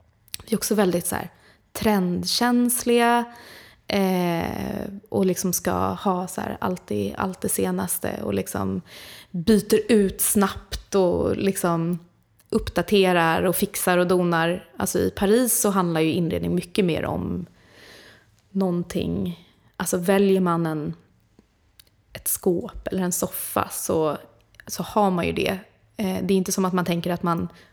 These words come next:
åker och köper en soffa på Ikea så kan man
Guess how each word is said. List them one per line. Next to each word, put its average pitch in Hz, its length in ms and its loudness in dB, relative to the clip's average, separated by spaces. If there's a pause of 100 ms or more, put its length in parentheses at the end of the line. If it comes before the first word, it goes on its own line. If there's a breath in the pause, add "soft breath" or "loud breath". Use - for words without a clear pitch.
åker - 280 -4
och 170 40 0
köper 185 260 -2
en 185 60 -4
soffa - 280 -8
på - 140 -2
Ikea 185 500 0 (360)
så - 220 -2
kan 180 200 -2
man 170 300 -2